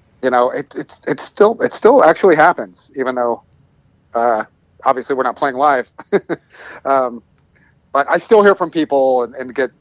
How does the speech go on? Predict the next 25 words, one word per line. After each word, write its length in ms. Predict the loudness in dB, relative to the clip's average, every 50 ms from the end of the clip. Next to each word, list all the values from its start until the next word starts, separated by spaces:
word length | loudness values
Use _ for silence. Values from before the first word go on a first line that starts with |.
| _ _ _ _ _
you 80 | -12 -10
know, 240 | -10 -10 -10 -12 _ _ _ _ _ _ _ _ _
people 220 | -6 -4 -4 -4
post 280 | -2 -2 -2 -4 -2 -4
videos 460 | -2 -2 0 2 2 2 2 0 -2
in 60 | -2
our 120 | -2 -2 -2
group 420 | -2 -2 0 2 2 2 2 0
of 140 | -2 -4 -2 -2
their 240 | -2 -2 -2 -2 -4 _ _ _ _ _ _ _ _ _ _ _ _ _ _ _ _ _
seven-year-old 760 | _ -20 -8 0 0 2 2 2 0 2 2 2 2 2 0
daughters 540 | 2 2 4 4 2 2 0 -4 -6 -6 -8
playing 320 | -10 _ -8 -8 -8 -6 -4
Muff 200 | -4 -6 -6 -6
songs. 680 | -8 -6 -6 -4 -4 -4 -4 -6 -6 -8 -8 -10 -8 -6
And, 260 | -4 -4 -4 -4 -6 -8 -6
you 140 | -4 -2 0
know, 260 | 2 2 2 2 2
and, 200 | 2 2 2 2
and 120 | 2 4 4
like 180 | 4 2 2
you 100 | -2 -8
say, 340 | -6 -2 2 2 2 2 0
like, 220 | -2 -4 -4 -2 0
we, 300 | 0 0 0 0 -4